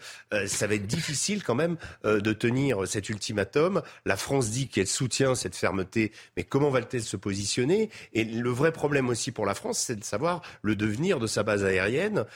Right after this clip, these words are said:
la base de Niamey, la, la, la base aérienne projetée, euh, qui, euh, au, depuis laquelle partent à peu près toutes les activités aujourd'hui,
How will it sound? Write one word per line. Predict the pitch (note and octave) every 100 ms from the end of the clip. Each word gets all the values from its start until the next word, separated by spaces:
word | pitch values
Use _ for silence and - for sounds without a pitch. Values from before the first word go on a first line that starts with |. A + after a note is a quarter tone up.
| -
la | F2
base | G#2 G2
de | F#2
Niamey, | F2+ F2+ G2+ D#3 G#3
la, | G2 F#2+
la, | F#2 F2+ F2 - -
la | F#2 F#2
base | G2+ G#2
aérienne | A2+ G2 G#2 G2
projetée, | - G#2+ - - F3 G3 A3 - - -
euh, | G2+ G2 F#2+ -
qui, | - - A2 C3
euh, | G#2 F#2+
au, | E2+ E2+ F2+ F2+ E2+ E2+
depuis | F2+ F#2+ -
laquelle | F#2 F#2 - D#3+ D3+
partent | D#3 E3 - - - - _ _ _ -
à | D3
peu | D#3
près | C3 - C3
toutes | - D3+ -
les | B2
activités | A#2+ A2+ - A#2 A2 C3
aujourd'hui, | A2 G#2+ G#2+ A2 A#2